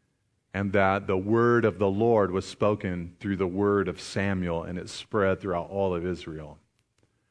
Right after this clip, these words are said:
So David has come here to Samuel, to this prophet of prophets,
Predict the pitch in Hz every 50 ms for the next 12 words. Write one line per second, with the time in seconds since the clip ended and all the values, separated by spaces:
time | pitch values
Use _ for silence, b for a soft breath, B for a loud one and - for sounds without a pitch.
0 | _ _ _ _ - 113 101 98 117 123 143 151 123 120 113 110 110 104 101 107
1 | - - 123 123 127 127 113 107 107 104 104 104 - 107 98 - - - 117 113
2 | 117 113 107 104 95 95 95 95 - - 104 90 101 101 - - - - - 113
3 | 110 117 120 - - 98 92 92 92 - - 104 98 101 107 107 - - - 107
4 | 92 90 90 90 95 101 117 - - - - -